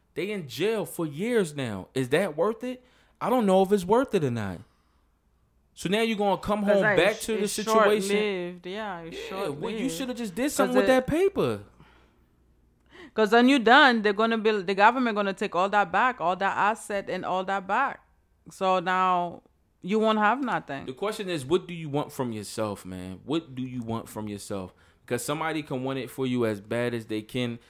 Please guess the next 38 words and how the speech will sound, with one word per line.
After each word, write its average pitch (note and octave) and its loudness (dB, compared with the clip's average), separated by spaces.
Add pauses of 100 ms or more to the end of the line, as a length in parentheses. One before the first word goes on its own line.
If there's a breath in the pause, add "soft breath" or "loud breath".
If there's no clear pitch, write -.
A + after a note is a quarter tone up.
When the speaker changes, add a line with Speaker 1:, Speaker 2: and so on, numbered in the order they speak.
(180 soft breath)
Speaker 1:
and A2+ -10
they C3 -4
can C#3+ -8
be B2 -4
pulling C3+ -2
their C3 -2
hair B2 0
out, G#2+ -2
being A#2+ -4
like, A2 -2
"Yo, A#2 0
I A#2 -2
know A#2+ -2
you A2+ -10
can A2+ -10
be G#2+ -8
better B2+ 0
than A#2 -2
this. A#2 -6
I G#2+ -6
know A#2+ -2
you." A#2 -8 (640 soft breath)
And A#2 -4
it's A2+ -4
not C3 -4
gonna C3+ 0
matter. C3+ -2
What C3 -4
do C3+ -8
you C3 -10
want A#2 -10
from C3 -10
yourself? C3+ -10
If A2+ -4
you C#3+ -6
don't C3+ 4
want E3+ -6
nothing, G#3+ -8